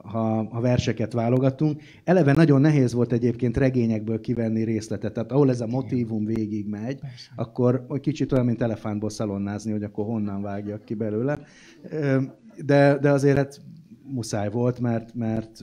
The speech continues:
Speaker 1: mindenki
Speaker 2: Akkor mi
Speaker 1: akar.
Speaker 2: következik?
Speaker 1: Ugye akkor mondjuk így, hogy letudtuk az ókort, tehát ez csúnya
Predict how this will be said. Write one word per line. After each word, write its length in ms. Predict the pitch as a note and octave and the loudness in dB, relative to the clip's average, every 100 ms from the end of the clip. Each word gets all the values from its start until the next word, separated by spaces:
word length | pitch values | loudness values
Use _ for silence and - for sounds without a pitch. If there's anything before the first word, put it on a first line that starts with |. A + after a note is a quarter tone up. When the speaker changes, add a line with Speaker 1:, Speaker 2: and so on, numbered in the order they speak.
| G#2 | -8
Speaker 1:
mindenki 300 | A2 F2+ A#2 | -6 -4 -6
Speaker 2:
Akkor 200 | - G3 | 0 2
mi 80 | A#3 | 2
Speaker 1:
akar. 120 | F#3+ | 2
Speaker 2:
következik? 680 | C#3 B2+ - - A2 D3+ - - - | -2 -6 -10 -10 -8 -10 -12 -20 2
Speaker 1:
Ugye 140 | C3 | 4
akkor 300 | C#3 C#3 C3 C3+ - _ | 6 6 4 0 -16 _
mondjuk 380 | B2 C#3+ C3+ C3 | 2 4 4 4
így, 140 | C3 | 2
hogy 120 | B2 | 2
letudtuk 500 | A#2+ A#2+ B2+ - A#2 | 0 0 0 -2 -4
az 120 | A#2 G#2+ | -2 0
ókort, 420 | A2+ B2+ C3 C3 | 0 4 4 4
tehát 180 | A2 A#2 | 0 -4
ez 80 | |
csúnya 320 | - C#3 B2+ | 0 4 4